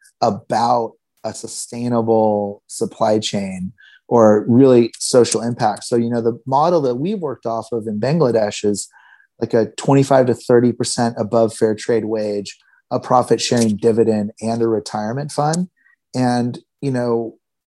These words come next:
most of the artisans will work for the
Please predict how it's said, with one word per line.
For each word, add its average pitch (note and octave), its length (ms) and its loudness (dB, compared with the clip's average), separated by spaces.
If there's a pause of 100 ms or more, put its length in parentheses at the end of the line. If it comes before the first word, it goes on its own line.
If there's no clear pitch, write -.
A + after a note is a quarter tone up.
(140)
most D3+ 460 0
of F3 140 0
the C3 640 -2 (100)
artisans C#3 680 -6
will B2 220 2
work B2+ 320 -2
for B2+ 260 -2
the A#2+ 360 0